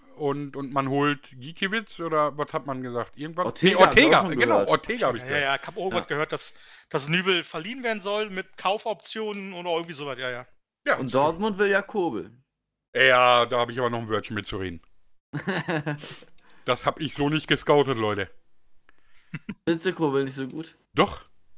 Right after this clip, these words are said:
Speaker 1: ist okay. Aber ich will was anderes. Ich will nicht schon wieder einen verdammten
Speaker 3: Schweizer.
Speaker 1: Schweizer. Ich hab irgendwie einen schlechten Geschmack im Mund, wenn ich dran denke. Und das ist nicht Schokolade, eher Käsefondue.
Speaker 2: Mhm.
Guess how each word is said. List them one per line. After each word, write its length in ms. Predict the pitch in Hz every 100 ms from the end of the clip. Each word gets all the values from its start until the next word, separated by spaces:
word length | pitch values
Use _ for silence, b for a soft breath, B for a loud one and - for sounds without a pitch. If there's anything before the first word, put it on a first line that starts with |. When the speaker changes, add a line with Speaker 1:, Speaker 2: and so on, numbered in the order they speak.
| - - 147 123
Speaker 1:
ist 120 | 139
okay. 440 | 175 - 180 131 - _ - - - -
Aber 360 | 127 127 127
ich 140 | 139 143
will 120 | 135
was 120 | 131
anderes. 340 | 143 160 120 -
Ich 140 | -
will 120 | 127
nicht 260 | 135 131 -
schon 180 | - 135
wieder 140 | 127
einen 500 | 123 123 120 113 113
verdammten 280 | 131 123 123
Speaker 3:
Schweizer. 480 | 160 127 127 - 117 - B B B B B B B
Speaker 1:
Schweizer. 80 | 151 B B B - -
Ich 140 | 139
hab 160 | 147 160
irgendwie 460 | 160 156 160 160
einen 100 | 151
schlechten 320 | - 156 -
Geschmack 340 | 147 - 151 -
im 80 | 131
Mund, 260 | 117 107 113
wenn 80 |
ich 80 | 110
dran 160 | 107 110
denke. 280 | 104 98 95 -
Und 200 | 131 127
das 100 | 123
ist 200 | - -
nicht 180 | - -
Schokolade, 600 | - 151 165 156 147 104
eher 200 | 95 131
Käsefondue. 600 | 123 147 127 120 107 98 -
Speaker 2:
Mhm. 260 | 113 117